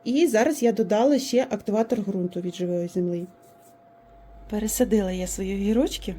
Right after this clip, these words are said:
Слухайте, такий аромат огірочка стоїть.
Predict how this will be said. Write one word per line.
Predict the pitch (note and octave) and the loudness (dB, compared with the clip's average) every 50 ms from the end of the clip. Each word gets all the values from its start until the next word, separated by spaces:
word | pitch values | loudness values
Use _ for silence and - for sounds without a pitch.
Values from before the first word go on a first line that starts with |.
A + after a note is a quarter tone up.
| - - - - - | -12 -14 -16 -4 4
Слухайте, | - B3 B3 A3+ G#3+ - - F3+ - | 4 4 6 6 2 0 -2 -6 -2
такий | - G#3 G#3 G#3 - - A3+ A#3+ B3 - | 0 0 0 0 0 2 2 2 2 0
аромат | - F#3+ F#3 F#3+ G3+ G3 F#3+ F#3 F#3+ G3 G3+ G#3 G3+ - - | -2 -2 -2 0 0 -2 0 0 0 0 0 -2 -4 -4 -6
огірочка | G3+ F#3 E3+ F3+ F3+ F3 F3+ G#3+ - - - - G#3 | -6 -4 -4 -4 -2 -2 -2 -2 -4 -4 -6 -8 -8
стоїть. | - - - F#3+ F#3 F3 F3+ F3 E3+ - - - | -8 -8 -8 -8 -8 -6 -8 -10 -12 -14 -16 -18